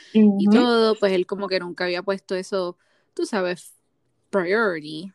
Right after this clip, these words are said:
Speaker 1: o, o, o rápido, tú sabes, como que
Speaker 2: Ujú.
Speaker 1: y con ella, pues, como que pudo hacer esa conexión de qué es lo que él quisiera en, en un futuro.
Speaker 2: Sí.
Speaker 1: Entonces, de ahí, después, ¿con, con quién él habla? Con, con Marilyn,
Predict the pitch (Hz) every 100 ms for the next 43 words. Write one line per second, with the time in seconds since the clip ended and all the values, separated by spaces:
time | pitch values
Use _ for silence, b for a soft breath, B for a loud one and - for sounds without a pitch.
0 | - - 160 147 - 123 - 160 180 175
1 | 190 202 165 156 175 180 147 143 165 156
2 | 226 220 240 - b b b _ - 202
3 | 185 208 277 240 196 - 180 165 160 156
4 | 165 180 190 185 190 190 170 - 196 180
5 | 175 156 170 151 160 151 151 196 180 151
6 | 143 139 _ 180 180 - 180 - 175 165
7 | 156 - - _ _ _ - 330 311 151
8 | - _ 277 311 - - - 151 139 151
9 | _ _ _ _ _ - 214 190 196 214
10 | 196 208 208 180 214 - 196 190 - 220
11 | 269 - 233 - - 202 190 208 240 254
12 | 269 233 190 175 170 170 160 175 175 151
13 | 147 156